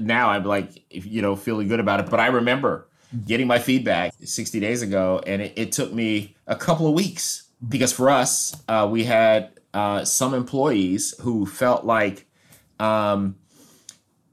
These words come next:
they couldn't say what they wanted to say, um, for the first time. And so, uh, which meant that they didn't feel emotionally safe speaking about certain things.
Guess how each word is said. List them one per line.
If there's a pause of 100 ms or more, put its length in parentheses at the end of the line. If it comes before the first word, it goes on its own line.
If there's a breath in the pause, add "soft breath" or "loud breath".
(400)
they
couldn't
say (320)
what
they
wanted
to
say, (640)
um, (100)
for
the
first
time.
And
so, (320 soft breath)
uh,
which
meant
that
they
didn't
feel
emotionally
safe
speaking
about
certain
things.